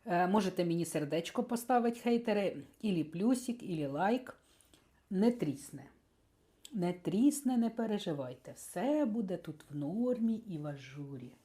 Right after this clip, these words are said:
Ла-, бачите, така в мене як шкура бархатиста. Себе як не похвалю, тож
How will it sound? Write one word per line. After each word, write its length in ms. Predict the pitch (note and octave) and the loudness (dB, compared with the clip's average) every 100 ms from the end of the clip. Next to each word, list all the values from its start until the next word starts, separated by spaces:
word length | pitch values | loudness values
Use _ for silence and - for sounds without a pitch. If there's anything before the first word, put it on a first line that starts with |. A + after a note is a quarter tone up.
| _ _ _ _ _ _ _ _ _ _ _ _ _ D3+ | _ _ _ _ _ _ _ _ _ _ _ _ _ -8
Ла-, 400 | C#3+ F3+ A#3 G3+ | -4 -4 -4 -4
бачите, 340 | F3 G3+ - | -2 -4 -8
така 240 | D3 - D#3 | -16 -12 -8
в 40 | |
мене 220 | D3+ D3+ | -6 -6
як 180 | C#3+ - | -8 -12
шкура 580 | - - - G#3+ A3 E3 - _ _ _ _ _ _ _ - - | -18 -14 -8 -6 -4 -6 -12 _ _ _ _ _ _ _ -18 -10
бархатиста. 760 | C3+ A2 - - - - - - _ _ _ _ _ _ _ _ - - - - | -10 -10 -14 -20 -20 -20 -20 -20 _ _ _ _ _ _ _ _ -20 -20 -20 -4
Себе 260 | E3+ D#3+ | -2 -2
як 200 | C#3+ C#3+ | -6 -8
не 80 | D#3+ | -12
похвалю, 500 | - D3+ - D3+ F#3+ - | -10 -10 -6 -6 -6 -10
тож 240 | - - | -18 -20